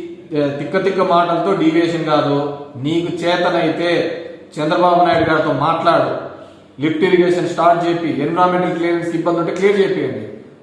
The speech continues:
ఏమి ఇప్పుడు పోయి చేస్తున్నాడా లేదా? అమరావతి కోసం పడుతున్నారా లేదా మన తాపత్రయం?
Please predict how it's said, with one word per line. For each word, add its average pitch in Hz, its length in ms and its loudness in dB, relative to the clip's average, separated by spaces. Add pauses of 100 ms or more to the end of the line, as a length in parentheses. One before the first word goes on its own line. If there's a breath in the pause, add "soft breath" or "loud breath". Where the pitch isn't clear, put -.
ఏమి 196 160 4
ఇప్పుడు 190 160 0
పోయి 202 120 4
చేస్తున్నాడా 240 480 0
లేదా? - 320 -2 (680)
అమరావతి 220 320 4
కోసం 214 280 2
పడుతున్నారా 233 380 2
లేదా 170 160 0
మన 165 200 0
తాపత్రయం? - 440 -2